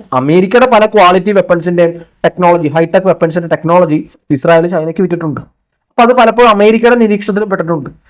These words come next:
പലപ്പോഴും അമേരിക്ക അത് തടയാൻ വേണ്ടി ഇടപെട്ടിട്ടുണ്ട്. അപ്പൊ ഒരു ഭാഗത്ത് ഇസ്രായേൽ അമേരിക്കയുടെ സുഹൃത്താവുന്നു, അമേരിക്കയുടെ പല ഉയർന്ന സാങ്കേതിക വിദ്യകളും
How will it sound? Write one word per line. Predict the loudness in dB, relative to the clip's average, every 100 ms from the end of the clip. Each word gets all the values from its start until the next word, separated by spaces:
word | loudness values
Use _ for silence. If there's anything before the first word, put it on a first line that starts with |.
| _ -2
പലപ്പോഴും | 0 2 2
അമേരിക്ക | 2 0 2
അത് | 2 4
തടയാൻ | 2 2
വേണ്ടി | 2 2
ഇടപെട്ടിട്ടുണ്ട്. | 2 0 -4 -6 -8 _ _ _ _ _ _
അപ്പൊ | -2 0
ഒരു |
ഭാഗത്ത് | 4 4 2
ഇസ്രായേൽ | 0 2 2
അമേരിക്കയുടെ | 4 2 2 0
സുഹൃത്താവുന്നു, | 0 -2 0 2 2 0 -4 _ _ -2
അമേരിക്കയുടെ | 2 2 2 0 2
പല | 2
ഉയർന്ന | 2 2 0 0
സാങ്കേതിക | 0 -2 0 0 0
വിദ്യകളും | 0 0 0 -2